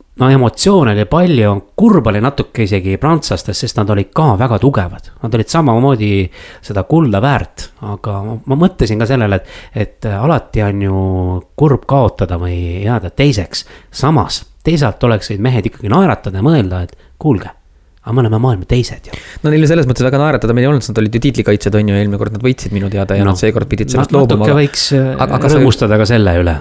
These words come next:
Speaker 2: Aga sa ju tead, et alati, äh, võidetakse kolmas ja esimene koht ja neljandaks ja teiseks jäädakse. <laughs>
Speaker 1: Jah,
Speaker 2: Kaks,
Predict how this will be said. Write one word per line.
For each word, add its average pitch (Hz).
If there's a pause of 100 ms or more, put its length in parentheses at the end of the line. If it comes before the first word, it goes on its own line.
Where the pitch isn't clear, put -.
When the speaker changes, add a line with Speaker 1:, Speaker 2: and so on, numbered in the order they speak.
(120)
Speaker 2:
Aga 123
sa 123
ju 120
tead, 139
et -
alati, 107 (140)
äh, 98 (100)
võidetakse 110
kolmas 117
ja 113
esimene 101
koht -
ja 95
neljandaks 104
ja 95
teiseks 107
jäädakse. 107 (200)
<laughs> 139
Speaker 1:
Jah, -
Speaker 2:
Kaks, -